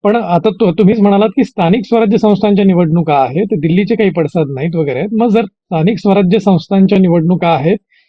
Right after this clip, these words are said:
तर त्यावेळी कंबर कसून उभं राहिलं पाहिजे पक्षाने. पुन्हा नेते मंडळींनी कार्यकर्त्यांना धीर दिला पाहिजे, मनोबल त्यांचं उंचावलं पाहिजे आणि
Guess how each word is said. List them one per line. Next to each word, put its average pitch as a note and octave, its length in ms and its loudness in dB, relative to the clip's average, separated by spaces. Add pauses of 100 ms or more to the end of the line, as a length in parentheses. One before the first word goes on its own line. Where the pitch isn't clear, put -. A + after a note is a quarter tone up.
(180)
तर G3+ 60 -6 (320)
त्यावेळी A3 580 2
कंबर A3 420 2
कसून B3+ 280 2
उभं A3 140 4
राहिलं F3+ 220 2
पाहिजे E3 220 2
पक्षाने. E3+ 380 -2
पुन्हा E3 460 2 (540)
नेते F3 300 0
मंडळींनी A#3+ 440 2
कार्यकर्त्यांना G3+ 680 0
धीर F3 300 2
दिला E3 220 2
पाहिजे, D3+ 320 -2
मनोबल A3 440 2
त्यांचं G3+ 240 2
उंचावलं F#3+ 420 2
पाहिजे E3 280 0
आणि B3+ 240 -2